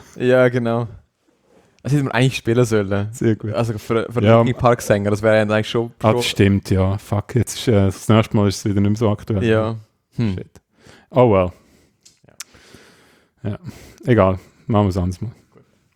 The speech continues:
Speaker 1: Ja.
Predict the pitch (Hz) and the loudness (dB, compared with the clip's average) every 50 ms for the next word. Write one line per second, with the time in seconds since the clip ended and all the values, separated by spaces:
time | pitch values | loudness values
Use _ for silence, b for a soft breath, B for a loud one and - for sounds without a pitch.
0 | _ _ - B B B B B B B B B B B B _ _ - - - | _ _ -12 B B B B B B B B B B B B _ _ -12 -12 -12
1 | - - _ - 466 - - _ B B B B B B B B B B B B | -12 -14 _ -12 -12 -12 -12 _ B B B B B B B B B B B B
2 | B B B B B _ _ _ _ _ _ _ _ _ _ _ _ _ _ _ | B B B B B _ _ _ _ _ _ _ _ _ _ _ _ _ _ _
3 | _ _ _ _ _ _ - 110 110 107 110 135 196 254 | _ _ _ _ _ _ -4 -2 -2 0 0 0 -2 -2